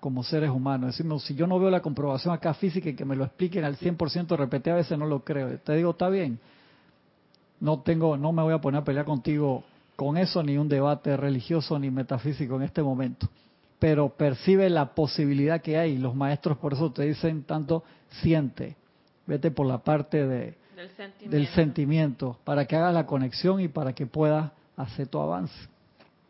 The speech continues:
Speaker 1: Dice, sigue diciendo el maestro, invocar la ley del perdón por todo lo malo y exigir su aniquilación eternamente por doquier, de manera que nunca más vuelva a tocar ni una sola partícula de vida.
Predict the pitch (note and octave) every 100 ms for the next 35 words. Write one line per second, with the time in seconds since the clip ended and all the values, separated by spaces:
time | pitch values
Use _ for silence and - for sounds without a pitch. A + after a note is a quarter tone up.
0 | _ _ _ _ _ _ _ _ _ _
1 | - C#3 B2 D#3+ C3+ - D#3 D3 D#3 D3+
2 | D3 D3+ E3 D3 C#3 D3 - G3 F#3+ E3
3 | F3+ F#3+ F3 C3+ D3+ C#3+ C#3+ G3 G3+ G3+
4 | - - _ _ _ _ _ - D3+ C#3
5 | B2+ _ - G#3+ G#3+ G#3+ F3+ F#3 D#3+ C#3+
6 | C#3+ F3 E3+ C#3+ C3 B2+ _ - F3 F3+
7 | - E3 - G3+ - G3 E3 D3 D3+ C3+
8 | C3+ - F#3 F#3 F#3 - - D3 - G3+
9 | F#3+ E3+ D#3 D#3+ E3+ D#3 E3+ C#3 C#3+ C3+
10 | C#3 F3 F#3 F3+ C#3+ C#3+ D#3+ F3+ - C#3
11 | F#3+ G3 E3+ E3 F3+ D#3 E3 F3 D#3+ C#3
12 | D#3+ D#3 D3+ D#3+ E3 D#3 - - F#3 F3+
13 | E3+ - C#3+ B2 - F#3 E3+ F#3 E3+ D#3
14 | C3+ B2+ C3+ B2+ D3+ C3+ B2 -